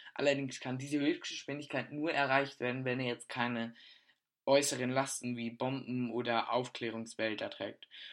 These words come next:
Und für diese grandiosen zwei Komma zwei Mach sorgen zwei Triebwerke vom Typ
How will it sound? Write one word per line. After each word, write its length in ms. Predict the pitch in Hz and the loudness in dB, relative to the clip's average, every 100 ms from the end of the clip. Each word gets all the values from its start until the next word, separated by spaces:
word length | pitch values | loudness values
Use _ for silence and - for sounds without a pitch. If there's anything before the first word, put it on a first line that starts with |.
| - | -10
Und 240 | - 147 | -2 -2
für 220 | 139 - 135 | -2 -2 -2
diese 580 | 131 147 135 139 135 | -2 0 4 6 6
grandiosen 640 | 127 139 151 147 139 135 127 | 4 2 2 2 0 -2 -4
zwei 220 | - 131 | 0 2
Komma 260 | 135 127 120 | 2 -2 -2
zwei 380 | - 127 127 | -4 0 2
Mach 400 | 120 131 156 - - _ _ _ - - - | 2 4 2 0 -12 _ _ _ -14 -14 -12
sorgen 880 | - 135 127 127 120 127 123 117 - | 0 4 6 4 2 0 -2 -4 -10
zwei 240 | - 143 143 | -2 4 4
Triebwerke 560 | 147 - 151 147 139 | 4 -2 2 2 2
vom 300 | 127 127 123 | -2 -4 -4
Typ 280 | - 151 151 | -2 -4 -4